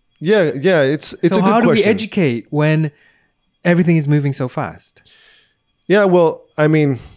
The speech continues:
Speaker 1: i-, it's, it's so that if you do a, a pilot with, with a brand, for example, um, in, in another year, if you're not keeping up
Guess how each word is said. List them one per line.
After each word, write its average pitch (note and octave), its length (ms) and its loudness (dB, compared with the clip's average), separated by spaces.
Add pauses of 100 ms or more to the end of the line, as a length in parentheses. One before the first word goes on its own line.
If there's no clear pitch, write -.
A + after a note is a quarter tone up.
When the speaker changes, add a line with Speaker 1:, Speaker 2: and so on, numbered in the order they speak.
(280)
Speaker 1:
i-, D#3+ 180 0
it's, - 500 -2
it's E3 160 0
so A2 420 0
that A2+ 320 -4 (480)
if D#3+ 220 0
you D#3+ 140 4
do C3+ 260 4
a, A#2 60 2
a - 140 -4
pilot B2 460 -2
with, G#2+ 540 -6 (420)
with A2+ 160 -4
a A2+ 60 0
brand, G2 400 -4
for - 180 -8
example, A2 600 -8 (480)
um, A2+ 360 -2 (160)
in, B2 340 -4
in C#3+ 140 -2
another C3+ 320 2
year, B2 600 0 (460)
if D3 300 0
you're D#3+ 160 2
not D3+ 160 0
keeping C3+ 360 -4
up B2 240 -2